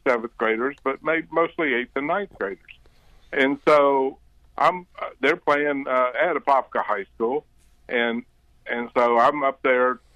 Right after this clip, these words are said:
taking some pictures, and I didn't cover the games fully like I did the, the varsity football games, but I covered them. And so I'm up there shooting pictures, and, uh, this guy number fifty-eight is punting the ball. I'm like,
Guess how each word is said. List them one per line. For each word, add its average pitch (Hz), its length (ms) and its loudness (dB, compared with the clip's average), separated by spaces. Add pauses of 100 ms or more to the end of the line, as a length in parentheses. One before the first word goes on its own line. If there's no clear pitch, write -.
(140)
taking 131 320 -2
some 123 140 -6
pictures, 117 580 -2
and 123 160 -2
I 185 100 0
didn't 156 260 -4
cover 131 280 -2
the 117 120 -4
games 127 360 -2 (920)
fully 165 280 2
like 135 260 0
I 123 60 -2
did 117 240 -4
the, 113 240 -4 (100)
the 110 240 -2 (180)
varsity 127 420 0
football 120 360 -2
games, 117 320 -4
but 165 260 -2
I 165 60 2
covered 104 400 -2
them. 113 160 -6 (560)
And 131 240 0
so 160 100 0
I'm 160 120 -2
up 170 140 -4
there 147 120 -2
shooting 135 380 -6
pictures, 139 520 -6
and, 123 220 -6 (640)
uh, 120 500 2 (140)
this 143 180 -12
guy 156 160 2
number 147 260 -2 (100)
fifty-eight 156 720 0
is - 140 -6 (100)
punting 220 420 -2
the 220 80 -4
ball. 95 320 -2 (920)
I'm 110 100 -8
like, 110 220 -2